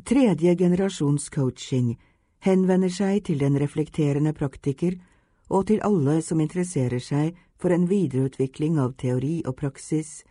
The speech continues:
innenfor coaching og andre samskapende dialogformer. Tredje generasjons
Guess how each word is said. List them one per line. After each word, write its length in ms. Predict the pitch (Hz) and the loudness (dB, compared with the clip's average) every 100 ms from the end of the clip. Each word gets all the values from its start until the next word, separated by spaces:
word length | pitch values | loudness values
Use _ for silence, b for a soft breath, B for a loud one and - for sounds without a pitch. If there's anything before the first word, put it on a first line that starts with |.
| _ _ - | _ _ -2
innenfor 520 | 202 180 135 135 147 | 2 2 2 0 -4
coaching 640 | 139 143 127 - 151 160 170 180 B B B - | -2 -2 -4 -4 -2 0 -2 -6 B B B 0
og 140 | 185 | 2
andre 300 | 185 147 156 | 2 0 -2
samskapende 1000 | 151 185 147 - - 123 127 131 139 143 | -2 -2 -2 -4 -6 -6 -4 -2 0 -2
dialogformer. 920 | 139 143 147 120 104 - 123 117 123 _ _ _ _ _ _ _ _ _ _ _ _ _ _ _ _ _ _ _ _ _ - | -2 -2 0 -2 -4 -6 -4 -2 -4 _ _ _ _ _ _ _ _ _ _ _ _ _ _ _ _ _ _ _ _ _ -2
Tredje 460 | 233 247 202 202 | 2 4 4 4
generasjons 760 | 202 202 190 202 - 147 143 143 | 4 2 2 0 0 0 2 0